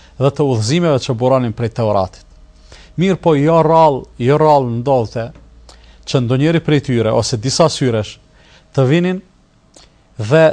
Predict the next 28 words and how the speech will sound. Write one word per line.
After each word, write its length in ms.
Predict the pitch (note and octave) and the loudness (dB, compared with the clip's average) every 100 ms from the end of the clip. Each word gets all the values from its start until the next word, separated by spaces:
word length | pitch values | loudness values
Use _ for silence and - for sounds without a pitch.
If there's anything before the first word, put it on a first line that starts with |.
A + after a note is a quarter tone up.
| - | 0
të 80 | - | -6
kërkonin 560 | C#3+ A2+ E3 D#3+ C#3+ C3+ | -4 0 0 2 0 -4
zgjidhje 760 | A2 G#2+ A#2 E3+ D3 C3+ E3 F3 - _ _ _ _ _ _ | -6 -6 -4 -2 -2 -2 -2 -4 -10 _ _ _ _ _ _
te 80 | - | -4
Muhamedi 460 | E3 - C3 C3 A#2 | -2 -2 -4 -4 -4
sallallahu 500 | - A#2 A2+ A2+ A2 | -4 -4 0 0 0
alaihi 320 | G#2 G2+ F#2+ | -4 -4 -6
wasallam. 440 | G2 - G2 - - _ _ _ _ | -8 -10 -12 -14 -20 _ _ _ _
I 80 | A#2+ | -10
thonin: 360 | - D#3+ D3+ C3 - | -4 -2 -2 -4 -2
"O 120 | D3+ | -2
i 40 | |
dërguari 420 | C#3 B2+ C#3+ C#3 | 0 -2 0 2
i 40 | B2 | 2
Allahut", 460 | A#2+ A#2+ A#2+ D3 D3+ _ | 2 2 0 -2 -8 _
ose: 340 | - D3 - C#3 | 0 0 2 -2
"O 180 | C3+ C3+ | 0 0
Muhammed", 580 | A#2+ B2+ A2+ A2 C3+ | 0 -2 -2 -2 -4
nga 200 | C3 A#2+ | -4 -2
se 120 | A#2+ B2+ | -2 -2
ata 220 | A#2 C3+ | -2 -2
nuk 200 | B2+ - | -2 -6
e 60 | B2+ | -8
kishin 220 | - C#3+ | -8 -6
pranuar 400 | D#3 D#3 D#3 A#2 | -4 -2 -2 -4
për 160 | - | -6
të 140 | A2+ A#2+ | -8 -6
dërguar. 420 | G#2+ G2+ G2+ G2+ | -6 -4 -6 -6